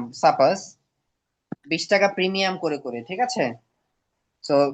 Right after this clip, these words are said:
আহ, বিশ হাজার ইউনিটের জন্য, সরি, বিশ হাজার ইউনিট শেয়ারের জন্য আমি যেটা আছে, আমি অ্যাডভান্স নিলাম কত, আমার হাতে যেটা আছে ওইটার উপর against আমি অ্যাডভান্স নিলাম একশো বিশ টাকা করে, মানে যার মধ্যে বিশ টাকাটা ইনক্লুডেড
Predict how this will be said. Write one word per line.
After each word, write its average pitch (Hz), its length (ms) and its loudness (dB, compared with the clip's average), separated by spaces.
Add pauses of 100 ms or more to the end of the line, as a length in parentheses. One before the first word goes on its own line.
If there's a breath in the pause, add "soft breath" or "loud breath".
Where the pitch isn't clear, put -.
(120)
আহ, 139 240 0
বিশ 160 160 -2
হাজার 202 200 4
ইউনিটের 170 420 -2
জন্য, 117 200 -6
সরি, 117 240 -6
বিশ 123 180 -6
হাজার 175 200 2
ইউনিট 175 280 -2
শেয়ারের 180 440 0
জন্য 170 220 -4 (180)
আমি 147 220 -2 (340)
যেটা 139 300 0
আছে, 170 280 0
আমি 139 180 0
অ্যাডভান্স 143 400 -2
নিলাম 170 240 0
কত, 160 220 0
আমার 160 220 4
হাতে 143 200 -2
যেটা 160 240 -2
আছে 160 160 0
ওইটার 165 240 -2
উপর 160 140 -4
against 151 320 -4
আমি 165 140 0
অ্যাডভান্স 156 380 0
নিলাম 190 240 -2 (680)
একশো 143 260 -2
বিশ 175 220 -2
টাকা 165 220 6
করে, 117 220 -4 (920)
মানে 131 180 2
যার 147 160 6
মধ্যে 160 240 2
বিশ 156 200 -4
টাকাটা 170 320 4
ইনক্লুডেড 160 540 -2